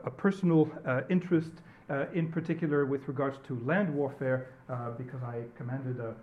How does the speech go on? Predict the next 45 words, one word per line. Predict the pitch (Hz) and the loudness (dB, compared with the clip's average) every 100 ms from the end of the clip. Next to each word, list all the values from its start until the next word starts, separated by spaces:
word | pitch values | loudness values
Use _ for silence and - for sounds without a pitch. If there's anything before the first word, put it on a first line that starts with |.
| - | -8
a, | 123 113 117 117 | -6 -4 -6 -10
a | |
tank | - 135 | -6 -4
battalion | 131 131 127 127 127 | -4 -4 -4 -4 -4
for | 135 120 | -4 -2
the | 120 | -4
last | 120 117 - - - | -6 -6 -8 -18 -6
four | 165 165 | 2 2
years. | 147 127 127 127 - - | 4 2 0 -4 -16 -6
And | 131 135 | -4 -2
so | 143 131 | -2 -2
what | 131 147 147 | 0 -2 0
you | 139 | 2
are | 160 | 4
going | 165 160 151 143 | 4 2 2 -2
to | 135 - | -8 -6
see | 160 143 139 139 | 0 0 0 -2
is | 127 120 | -6 -2
really | 151 170 156 139 | 2 4 4 2
the | 127 | -2
result | 127 131 123 156 156 156 - - | -2 -2 0 0 2 0 -4 -6
of | 143 143 135 - - - | 0 0 0 -6 -20 -10
a | 135 131 | -2 -2
preliminary | 131 131 151 185 165 143 135 131 131 - - | -2 -2 0 2 2 2 2 0 -4 -16 -6
study | - 147 139 | 0 0 0
that | 131 127 | -4 -4
I | 123 | -4
did | 123 135 135 - | -4 -4 -6 -6
for | 147 143 | -2 0
the | 127 127 | -2 -4
Swiss | 151 143 - 135 | -4 -4 -6 0
Ministry | 175 185 - 151 | 2 2 0 -4
of | 135 | -4
Defense, | 123 - 127 131 135 | -6 -6 -6 -6 -6
and | 123 123 | -8 -6
what | 123 | -6
I | 123 | -6
have | 110 160 131 | -2 -2 0
done, | 127 127 131 | -2 -2 -2
or | 117 | -4
what | 117 120 | -4 -6
I | 120 | -2
am | 139 160 | 0 0
doing, | 131 127 123 127 - - | 0 0 -2 -6 -14 -8
uh, | 127 123 127 | -4 0 0